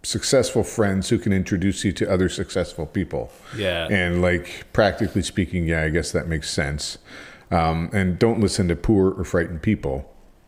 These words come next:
Speaker 1: And that also kinda makes sense, because why would you take financial advice from someone who has no
Speaker 2: Money.
Speaker 1: no financial chops, right?
Speaker 2: Yeah.
Speaker 1: People always think they know what, uh, advice to give, but, you know, the proof's in the pudding, I guess,
Speaker 2: Yeah.
Speaker 1: or the proof of the pudding is in the eating,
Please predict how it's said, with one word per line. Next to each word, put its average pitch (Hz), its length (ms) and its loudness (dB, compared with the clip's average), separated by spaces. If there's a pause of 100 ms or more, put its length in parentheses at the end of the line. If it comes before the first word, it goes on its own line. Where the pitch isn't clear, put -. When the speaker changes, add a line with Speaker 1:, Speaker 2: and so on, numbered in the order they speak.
(140)
Speaker 1:
And 85 300 0
that 82 160 2
also 85 280 2
kinda 82 360 0
makes 78 260 -2
sense, 78 360 -4
because 82 380 -2
why 85 160 2
would 80 140 0
you 80 80 -4
take 80 240 -2
financial 78 420 -4
advice 73 340 -2
from - 200 -10
someone 73 300 -4
who 76 100 -4
has 73 220 -4
no 69 240 -4 (680)
Speaker 2:
Money. 82 360 -10 (400)
Speaker 1:
no 131 200 2
financial 92 460 0
chops, - 480 -4
right? 117 240 2
Speaker 2:
Yeah. 82 300 -6 (180)
Speaker 1:
People 90 260 0
always 82 300 0
think 90 220 -2
they 85 120 -2
know 76 200 0
what, 76 420 -6
uh, 73 360 0 (360)
advice 82 400 0
to 85 120 -6
give, 76 420 0
but, 73 280 -2 (240)
you 87 100 -2
know, 67 100 -4
the 69 80 -6
proof's - 340 -4
in 76 80 -6
the 71 60 -6
pudding, 87 340 -2 (100)
I 92 100 -6
guess, 87 380 -4
Speaker 2:
Yeah. 82 80 -6
Speaker 1:
or 73 60 -2
the 71 60 -6
proof - 260 -8
of 76 120 -8
the 80 60 -8
pudding 90 300 -4
is 85 140 -6
in 85 100 -4
the 90 100 -8
eating, 117 300 -2